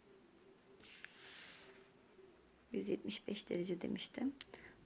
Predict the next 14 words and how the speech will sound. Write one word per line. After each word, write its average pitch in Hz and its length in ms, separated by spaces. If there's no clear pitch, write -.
Doksan 220 500
burada 202 260
bakın. 208 460
Yüz, 202 300
yüz 208 280
on, 185 220
yüz 196 340
yirmi, 185 420
yüz 196 180
otuz, 196 420
yüz 208 240
kırk, 180 440
yüz 202 200
elli, 185 520